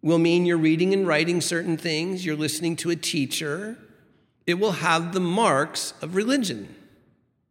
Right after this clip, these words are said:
So the only choice is, from what well are you drinking? And Jesus says,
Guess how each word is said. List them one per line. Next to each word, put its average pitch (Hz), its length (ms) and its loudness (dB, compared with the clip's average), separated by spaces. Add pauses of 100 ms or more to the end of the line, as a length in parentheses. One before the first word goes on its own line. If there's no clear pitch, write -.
(1600)
So 214 180 2
the 214 180 0
only 269 280 2
choice 233 520 0
is, 143 520 -2 (760)
from 208 320 -2
what 214 180 -2
well 220 260 0
are 233 80 2
you 208 140 -4
drinking? 196 720 -6 (1400)
And 151 140 2
Jesus 151 420 0
says, 113 500 -4